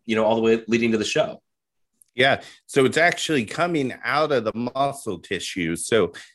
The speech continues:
Speaker 2: you know, when you're losing that water volume, you're getting smaller and it, it's, yeah, your weight's going down, but you're,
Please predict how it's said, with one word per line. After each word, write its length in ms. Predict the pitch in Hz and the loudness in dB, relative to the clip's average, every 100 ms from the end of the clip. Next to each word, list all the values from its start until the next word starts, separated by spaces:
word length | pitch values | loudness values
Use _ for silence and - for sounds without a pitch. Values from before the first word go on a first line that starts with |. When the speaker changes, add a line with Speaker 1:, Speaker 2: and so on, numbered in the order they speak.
| _ | _
Speaker 2:
you 120 | 123 | 0
know, 200 | 120 110 | 2 2
when 420 | 113 113 110 104 - | 2 0 -2 -4 -6
you're 320 | 117 131 127 | -2 0 0
losing 720 | 110 117 123 139 131 131 117 | -2 -2 0 0 -2 -8 -8
that 240 | 104 101 76 | -4 -4 -2
water 420 | 107 123 135 104 | 0 0 2 0
volume, 800 | 95 92 92 92 95 98 98 98 | -2 -2 -2 -4 -6 -8 -8 -6
you're 300 | 101 117 131 | -4 -4 -4
getting 520 | 113 110 127 117 95 | -4 -2 -2 -4 -6
smaller 800 | - - 98 107 117 98 87 85 | -10 -12 -4 0 2 2 0 0
and 260 | 87 101 101 | -2 -4 -4
it, 280 | 95 - _ _ | -6 -8 _ _
it's, 360 | - 117 - - - - | -2 -2 -2 -8 -20 -4
yeah, 200 | 117 135 | 2 4
your 220 | 127 117 | 4 4
weight's 420 | 131 123 131 131 - | 4 4 2 -2 0
going 320 | 123 117 104 | 2 2 0
down, 440 | 110 117 110 101 | 0 0 -2 -4
but 440 | 90 123 123 98 - - - _ - | 0 2 2 0 -6 -20 -20 _ -8
you're, 440 | 110 117 113 | -2 0 0